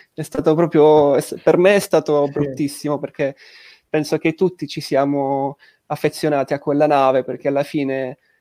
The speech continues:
Speaker 1: eh, Dean non le prendeva, le prendeva tutte la nave, e-, eppure ha continuato a camminare finché non ha avuto il colpo di grazia.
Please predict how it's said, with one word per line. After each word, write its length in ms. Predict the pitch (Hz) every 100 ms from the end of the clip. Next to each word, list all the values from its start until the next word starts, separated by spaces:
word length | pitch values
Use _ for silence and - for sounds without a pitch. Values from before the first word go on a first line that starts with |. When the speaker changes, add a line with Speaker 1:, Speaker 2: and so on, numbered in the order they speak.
| _ -
Speaker 1:
eh, 420 | 139 135 131 131
Dean 280 | 139 175 170
non 200 | 151 151
le 120 | 156
prendeva, 480 | 175 180 165 156 143
le 100 | 139
prendeva 400 | - 147 151 147
tutte 260 | 156 - 151
la 120 | 139
nave, 520 | 147 135 135 131 - _ _
e-, 380 | - 151 139 131
eppure 360 | 160 _ 156 139
ha 40 |
continuato 520 | - 143 156 147 139
a 40 | 143
camminare 640 | - 143 147 135 139 139
finché 540 | - 139 - 139 131 -
non 140 | 139
ha 40 | 143
avuto 200 | 143 143
il 80 | 143
colpo 260 | 143 -
di 100 | 139
grazia. 520 | 143 139 - - 131